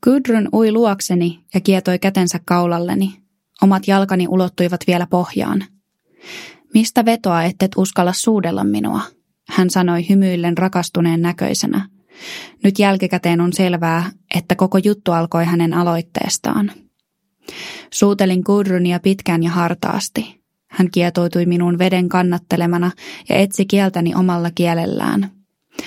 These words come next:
Hänen rintansa painautuivat rintaani vasten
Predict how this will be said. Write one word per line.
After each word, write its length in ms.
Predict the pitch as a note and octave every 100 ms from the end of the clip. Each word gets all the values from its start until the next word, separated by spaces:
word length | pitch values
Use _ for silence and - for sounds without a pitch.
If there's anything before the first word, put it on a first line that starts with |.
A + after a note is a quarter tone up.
| -
Hänen 300 | - G3 G3
rintansa 480 | G#3 A#3 A3+ F#3+ F#3+ -
painautuivat 760 | F#3+ F#3+ F#3 F3 F3 F3 F3 -
rintaani 500 | F#3+ F#3 F3 E3+ E3+
vasten 480 | F3 - - F3